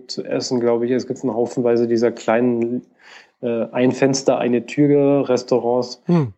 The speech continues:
Speaker 1: die man so kennt, so ein Asiate und ein, äh, Türke und, äh, ein Thai.
Speaker 2: Ja gut, aber wenn du da stationär liegst, wirst du wahrscheinlich schlecht rauskommen.
Speaker 1: Ja, nee, aber meine Freundin kommt da ja rein.
Speaker 2: Ach ja, gut, ja. <laughs> Okay.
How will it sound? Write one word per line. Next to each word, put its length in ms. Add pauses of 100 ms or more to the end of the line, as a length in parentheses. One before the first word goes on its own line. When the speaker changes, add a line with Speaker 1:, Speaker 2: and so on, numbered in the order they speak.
Speaker 1:
die 40
man 260
so 100
kennt, 380
so 200
ein 120
Asiate 640
und 280
ein, 540
äh, 160
Türke 640
und, 460
äh, 40 (920)
ein 60
Thai. 520
Speaker 2:
Ja 80
gut, 220
aber 240
wenn 100
du 80
da 180 (280)
stationär 460
liegst, 260
wirst 160
du 60
wahrscheinlich 540
schlecht 440
rauskommen. 500 (540)
Speaker 1:
Ja, 160
nee, 280
aber 200
meine 220
Freundin 360
kommt 160
da 60
ja 100
rein. 260
Speaker 2:
Ach 120
ja, 100
gut, 240
ja. 180
<laughs> 40 (320)
Okay. 60